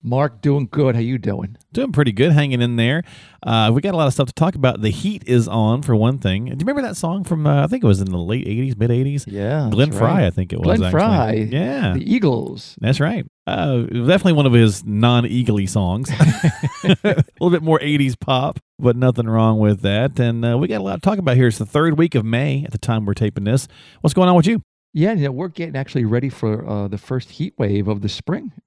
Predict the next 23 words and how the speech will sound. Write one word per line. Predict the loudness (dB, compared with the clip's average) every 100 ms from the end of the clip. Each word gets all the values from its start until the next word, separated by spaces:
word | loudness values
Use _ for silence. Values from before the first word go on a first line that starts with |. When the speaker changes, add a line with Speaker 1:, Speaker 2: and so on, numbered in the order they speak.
| _ _
Speaker 1:
here. | -10 -8 -6
You | -6 -6
know, | -6
it's | -6
been | -6 -8 -8 _ _ _ _ -2
unusually | 0 2 0 0 -2
cool | 0 4 4 2 -6 _ _
Speaker 2:
Yeah, | 0 2 2 0
it |
Speaker 1:
over | 0 0
Speaker 2:
has. | 0
Speaker 1:
the | 0
past | 0 0 0
month | 0 0
or | -2
two, | 0 0
but | 0 0
it's |
gonna | 4 6
be |
in | 6
the | 4 2
eighties, | 2 2 0 -2 -6